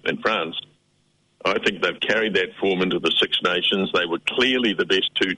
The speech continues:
teams, and it came down to that very last game. France had to win just to get their nose in front of Ireland, uh,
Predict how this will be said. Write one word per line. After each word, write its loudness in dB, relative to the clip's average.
teams, 0
and 2
it -4
came 0
down 2
to 0
that 0
very 2
last 0
game. -2
France -2
had -2
to -2
win 0
just 0
to -2
get 2
their 2
nose 2
in 0
front -2
of -2
Ireland, 0
uh, 0